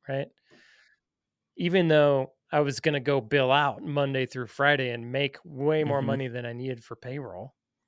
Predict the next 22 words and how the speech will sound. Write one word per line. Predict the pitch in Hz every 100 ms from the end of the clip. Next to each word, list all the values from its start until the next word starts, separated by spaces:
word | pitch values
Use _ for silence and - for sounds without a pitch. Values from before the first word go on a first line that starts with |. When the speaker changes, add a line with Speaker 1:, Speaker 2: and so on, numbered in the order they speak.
| _ _ _ _ 403
Speaker 1:
I | 131
was | 127 127
s-, | - - _ _ -
still | - - 160 147
freaking | - 135 131
out | 123 123 -
'cause | 123
my | 123 110 -
bank | 135 127
account | 117 123 123
dropped | 123 120 -
below | 123 120 123 120 113 _ -
Speaker 2:
Mm-hmm. | 117 117
Speaker 1:
what | 123 131
I | 123
was | 113
gonna | 123 117
need | 117 113
a | 110
week | 123 -
from | 151 151
then. | 165 185